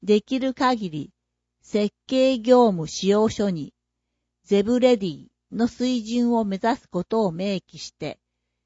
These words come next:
設計業務の入札に臨んでいきたい。クエスチョン。公共工事ではコスト回収ができないとのことだが、民間資金の活用を検討しないか。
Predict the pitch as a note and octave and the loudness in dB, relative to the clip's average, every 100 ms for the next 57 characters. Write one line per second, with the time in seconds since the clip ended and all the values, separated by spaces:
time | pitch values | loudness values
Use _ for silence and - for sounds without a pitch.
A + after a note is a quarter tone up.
0 | _ - A3+ A3 - C4 B3+ A3+ B3 A#3+ | _ -4 -2 -4 -4 0 0 2 2 2
1 | F#3 E3 D3 F3+ A#3 A#3+ A3 - G3 G3 | 0 -8 -8 0 0 0 -4 -6 -8 -8
2 | - E3+ F3 G#3 A3 A3+ A3 F#3+ _ - | -8 -4 -2 -2 -2 -2 -6 -8 _ -12
3 | E3 - _ _ _ _ _ _ _ _ | -10 -12 _ _ _ _ _ _ _ _
4 | _ _ _ _ _ _ _ _ _ _ | _ _ _ _ _ _ _ _ _ _
5 | _ _ _ _ _ _ A#3 A#3 B3 - | _ _ _ _ _ _ -2 0 -2 -8
6 | - D3+ C3+ _ _ _ _ _ _ _ | -8 -8 -10 _ _ _ _ _ _ _
7 | _ _ _ _ B3+ C4 B3+ C4+ B3+ B3+ | _ _ _ _ 2 2 2 0 0 0
8 | C4+ B3 G#3+ F3 D#3+ D3+ D3+ - _ _ | 0 0 0 -6 -8 -8 -10 -12 _ _
9 | - C#4+ - - F3 - G#3 A3+ A3+ - | -2 0 0 -6 -6 -6 -4 -4 -4 -4
10 | A3+ G#3+ G3+ F3+ - A#3+ A#3+ G3+ - A#3+ | -4 -4 -4 -6 -6 -4 -2 -4 -2 -2
11 | G#3 - D#3+ E3 D3+ D3 - - _ _ | -2 -4 -10 -8 -10 -10 -16 -20 _ _
12 | _ _ _ _ _ A#3+ C#4 C#4 - C#4 | _ _ _ _ _ -2 0 0 -2 0
13 | C4+ C4+ C4+ - A#3+ G3+ E3 - F#3 - | 0 -2 -10 -8 -6 -4 -8 -10 -10 -10
14 | - A#3+ A#3 A3 G#3 G#3 - A#3+ A#3+ A#3 | -2 0 2 2 0 -4 -6 -4 -2 -2
15 | A#3 A3+ G#3 G3 E3+ - - | -2 -4 -8 -8 -8 -12 -18